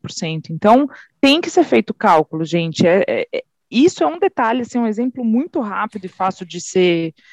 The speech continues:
é, vislumbrado aí por todo mundo, mas tem muitos outros aí que, que prometem, né, que, que tem a cara de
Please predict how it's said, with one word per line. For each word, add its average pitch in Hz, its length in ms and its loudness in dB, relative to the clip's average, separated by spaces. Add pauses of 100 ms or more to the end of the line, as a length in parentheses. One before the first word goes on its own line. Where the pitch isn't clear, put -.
(360)
é, 160 580 0
vislumbrado 160 840 -2
aí 143 120 -2
por 156 180 -14
todo 156 260 -8
mundo, 190 380 0
mas 185 180 -2
tem 202 120 -2
muitos 196 460 0
outros 156 380 -6
aí 175 360 -2
que, 175 260 -8
que 175 220 -8 (140)
prometem, 175 580 2
né, 190 160 0
que, 180 220 -4
que - 120 -20
tem 208 200 0
a 208 60 -2
cara 190 300 0
de 170 180 -8